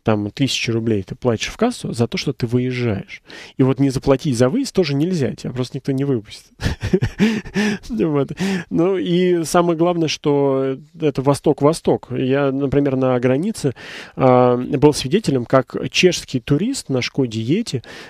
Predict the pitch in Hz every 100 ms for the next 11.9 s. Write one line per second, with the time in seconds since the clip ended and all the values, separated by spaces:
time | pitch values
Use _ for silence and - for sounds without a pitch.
0 | - 113 165 151 120 131 120 104 85 110
1 | _ _ - - - _ - 135 127 120
2 | 123 175 156 160 165 139 123 131 131 131
3 | 127 156 156 180 277 - 135 117 135 131
4 | 113 104 - - 127 131 139 - 131 123
5 | 120 - 123 123 190 156 123 131 139 107
6 | 113 127 127 113 113 120 120 104 160 175
7 | 160 170 151 254 247 131 117 - - -
8 | 165 - 110 101 98 104 107 107 113 120
9 | 117 117 127 117 139 135 113 113 117 120
10 | 160 127 123 120 117 135 135 117 117 127
11 | 131 - 139 131 131 131 202 302